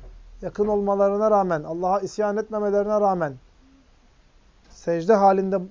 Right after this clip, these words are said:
tutan, secde halinde bulunan melekler var. Allah'ı bildikçe, tanıdıkça haşyetleri, korkuları artıyor. Bir taraftan da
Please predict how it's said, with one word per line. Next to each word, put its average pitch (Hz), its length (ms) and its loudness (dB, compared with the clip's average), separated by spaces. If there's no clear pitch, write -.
tutan, 180 280 -2
secde 175 340 -2
halinde 196 440 -2
bulunan 180 320 -8
melekler 175 420 -2
var. 202 200 -2
Allah'ı 175 280 -4
bildikçe, 180 360 -8
tanıdıkça 175 540 -6
haşyetleri, 185 640 -6
korkuları 175 480 -2
artıyor. 170 380 -2
Bir 185 40 -14
taraftan 214 500 0
da 247 220 6